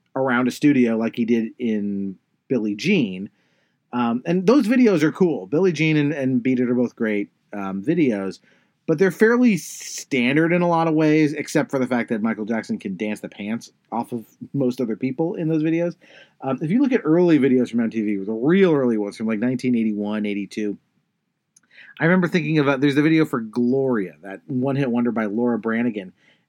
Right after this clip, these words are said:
and it's, like, her in, uh, just sitting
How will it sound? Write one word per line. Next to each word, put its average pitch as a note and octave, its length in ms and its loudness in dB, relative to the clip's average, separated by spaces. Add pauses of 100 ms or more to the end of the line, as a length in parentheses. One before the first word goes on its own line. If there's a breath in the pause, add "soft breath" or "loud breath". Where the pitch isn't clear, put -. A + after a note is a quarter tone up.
(160)
and C#3 160 0
it's, G#3 160 0
like, G#3 300 0
her F3+ 640 0 (340)
in, D3+ 600 4 (180)
uh, C3 220 -4 (100)
just C3+ 260 -4
sitting F#3+ 460 0